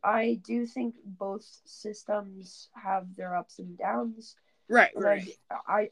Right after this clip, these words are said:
Speaker 1: I think that if Doors changed their system now, I, I don't know if I would be a fan of that.
Speaker 2: Mm-hmm.
Speaker 1: Oh, knife. Cool. So now that, now we know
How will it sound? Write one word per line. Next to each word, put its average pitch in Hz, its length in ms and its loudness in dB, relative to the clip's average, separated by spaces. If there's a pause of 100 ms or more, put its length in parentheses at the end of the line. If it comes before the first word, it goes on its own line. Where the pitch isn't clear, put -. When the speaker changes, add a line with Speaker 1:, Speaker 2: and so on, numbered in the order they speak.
Speaker 1:
I 214 120 -2
think 247 320 -4
that 240 200 2
if 208 180 -8
Doors 202 340 -4
changed 196 480 -10
their 202 120 -6
system 190 440 -14
now, 175 420 -6
I, 165 720 -10 (1200)
I 180 360 0
don't 185 280 -4
know 185 560 -6
if - 80 -16
I 165 80 -6
would 165 80 -6
be 165 140 -10
a - 40 -14
fan 226 260 -2
of 185 100 -6
that. 180 260 -6 (1040)
Speaker 2:
Mm-hmm. 233 160 -8
Speaker 1:
Oh, 247 300 2
knife. 175 260 -4 (300)
Cool. 233 320 -2 (420)
So - 160 -12
now 226 400 2
that, 220 220 2 (200)
now 214 340 -2
we 254 120 0
know 202 460 0